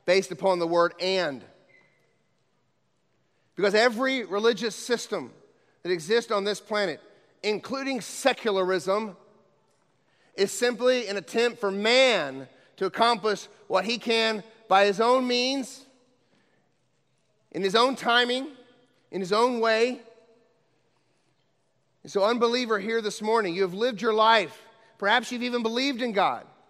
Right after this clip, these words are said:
but you've thought, "And I'm a good person.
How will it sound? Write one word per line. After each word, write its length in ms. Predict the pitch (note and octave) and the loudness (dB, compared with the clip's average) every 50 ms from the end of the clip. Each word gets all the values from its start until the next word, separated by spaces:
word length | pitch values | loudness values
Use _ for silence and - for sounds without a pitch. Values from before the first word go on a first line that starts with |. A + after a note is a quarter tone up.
| _ _ _ | _ _ _
but 140 | - A3 F3+ | -4 -4 -4
you've 120 | A3 A3+ | -4 -2
thought, 300 | - A#3+ A#3 A3 - - | 2 2 2 2 2 0
"And 600 | A#3 C#4 D4+ D#4 D4+ C#4+ B3 A3+ A3 A#3+ A#3+ G#3 - - - - _ _ _ - | 2 4 6 8 8 8 6 4 2 0 -4 -8 -10 -14 -20 -20 _ _ _ 0
I'm 140 | A3+ B3+ | 2 2
a 60 | C4 A#3 | 2 2
good 220 | G3 D4+ D4 - | 0 -2 -4 -4
person. 600 | - - C#4+ D4+ C4 - - A#3 F#3+ C3+ A2 | -4 -4 -2 -2 -2 -4 -6 -8 -8 -10 -10